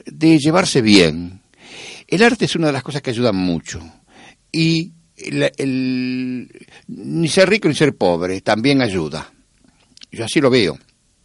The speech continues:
Y siendo una persona que sigue una, eh, la poesía es algo muy profundo, eh, porque es arte, porque es etéreo, y, y, el, y la, la pintura lo mismo, y la música. Entonces,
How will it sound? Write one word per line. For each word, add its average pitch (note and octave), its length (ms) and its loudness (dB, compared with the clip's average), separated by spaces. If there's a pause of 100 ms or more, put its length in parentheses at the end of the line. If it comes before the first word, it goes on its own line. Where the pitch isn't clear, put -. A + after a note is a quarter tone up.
(1160)
Y B2 120 2
siendo F3 320 4
una D3+ 140 6
persona C#3+ 420 2
que C3 120 -4
sigue C#3+ 280 2
una, A#2+ 580 2
eh, G#2 200 -6
la B2+ 200 2
poesía D3+ 480 4
es C#3 140 -2
algo C3+ 520 2 (240)
muy F3+ 140 0
profundo, D#2 800 -6 (800)
eh, A2 680 2
porque - 200 -6
es - 100 -8
arte, A2+ 480 -8
porque - 220 -14
es - 80 -10
etéreo, G2 480 -4 (280)
y, G#2+ 160 -4
y, G#2+ 300 -2
el, G2 220 -6
y G#2 140 -4
la, G2 180 -4
la G2+ 120 -4
pintura G2+ 360 -4
lo F#2+ 100 -2
mismo, F2+ 500 -4 (500)
y G2+ 80 -6
la F#2+ 80 2
música. G2+ 560 -2 (240)
Entonces, G3 340 -4